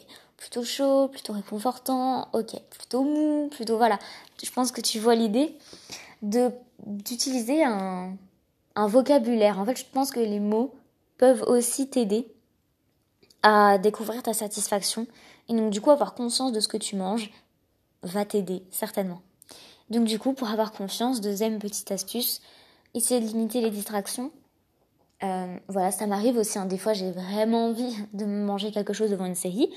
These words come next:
Je le fais, je m'autorise. Mais j'apprends petit à petit et je le fais de plus en plus. En fait, c'est, c'est rare quand je mange devant une vidéo YouTube ou une série. J'aime bien manger en silence devant mon assiette.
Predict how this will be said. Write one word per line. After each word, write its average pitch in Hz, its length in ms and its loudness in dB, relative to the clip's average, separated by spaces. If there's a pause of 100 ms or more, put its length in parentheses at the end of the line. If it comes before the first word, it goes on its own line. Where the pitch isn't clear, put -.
(260)
Je - 180 -6
le 190 60 0
fais, 214 380 0
je 202 120 -4
m'autorise. 196 600 -4 (420)
Mais 233 380 4
j'apprends 226 640 0
petit 254 340 -4
à 202 60 0
petit 254 500 -8
et 214 100 -2
je 190 100 -6
le 196 60 -2
fais 247 140 -2
de 220 80 -2
plus 214 180 -6
en 202 80 -2
plus. 294 180 -6
En 247 60 -4
fait, 240 140 -4
c'est, 196 340 -4 (240)
c'est 196 240 -6
rare 214 420 -4 (720)
quand 208 200 -4
je 190 100 -6
mange 214 340 -2
devant 196 200 -4
une 196 80 -2
vidéo 190 220 -2
YouTube 196 440 -4
ou 208 60 -2
une 190 140 -4
série. 202 400 -4 (640)
J'aime 208 180 0
bien 233 140 2
manger 226 280 0
en 233 100 -2
silence 220 560 -2
devant 226 240 0
mon 233 180 0
assiette. 190 520 -6